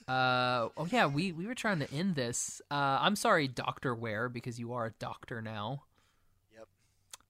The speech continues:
Speaker 1: Which I think we said congratulations, but congratulations. Next time you're here, I'll buy you a drink. I won't drink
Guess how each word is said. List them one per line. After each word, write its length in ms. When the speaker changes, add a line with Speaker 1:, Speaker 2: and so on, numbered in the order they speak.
Speaker 1:
Which 200
I 120
think 180
we 80
said 200
congratulations, 800
but 140
congratulations. 800
Next 200
time 200
you're 80
here, 220
I'll 60
buy 160
you 120
a 60
drink. 340
I 100
won't 240
drink 300